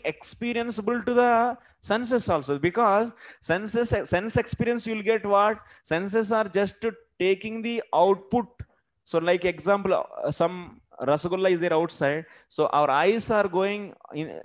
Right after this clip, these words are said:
antakarana is going through the eyes, and the vritti is formed, and that vritti is giving the experience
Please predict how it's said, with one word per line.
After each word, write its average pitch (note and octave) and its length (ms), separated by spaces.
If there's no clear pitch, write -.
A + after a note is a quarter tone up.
antakarana A3+ 640
is G3 120
going G#3 460
through A3+ 180
the A3+ 200
eyes, A3 480
and G#3 260
the G#3 160
vritti G#3+ 480
is A3 100
formed, G3+ 480
and F#3+ 220
that G#3 180
vritti B3 500
is G#3+ 120
giving A3 300
the B3 80
experience G#3+ 720